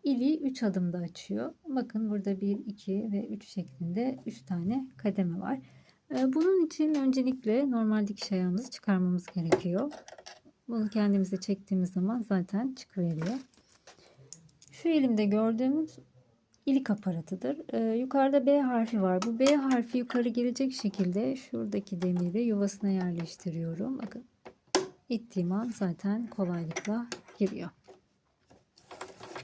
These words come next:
Ee, peki iliği neye göre açacağım? Düğmeye göre açacağız. Düğmenin büyüklüğüne göre. Bakın, elimde böyle bir düğme var. Ben şöyle yerleştirdim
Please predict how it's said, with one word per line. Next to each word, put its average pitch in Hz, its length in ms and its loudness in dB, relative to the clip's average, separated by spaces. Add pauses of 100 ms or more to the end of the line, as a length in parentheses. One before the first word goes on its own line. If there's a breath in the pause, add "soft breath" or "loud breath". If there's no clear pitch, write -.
(1700 soft breath)
Ee, 233 240 0
peki 349 480 2
iliği 302 440 4
neye 311 200 4
göre 190 280 6
açacağım? - 440 -6 (280)
Düğmeye 269 320 6
göre 202 240 4
açacağız. 196 600 0
Düğmenin 202 420 6
büyüklüğüne 190 500 2
göre. 180 380 -2 (260 loud breath)
Bakın, 254 260 -2
elimde 214 400 0
böyle 208 280 0
bir 202 120 -2
düğme 202 320 4
var. 196 280 -2 (480)
Ben 214 140 -2
şöyle 214 300 -2
yerleştirdim 202 1300 -2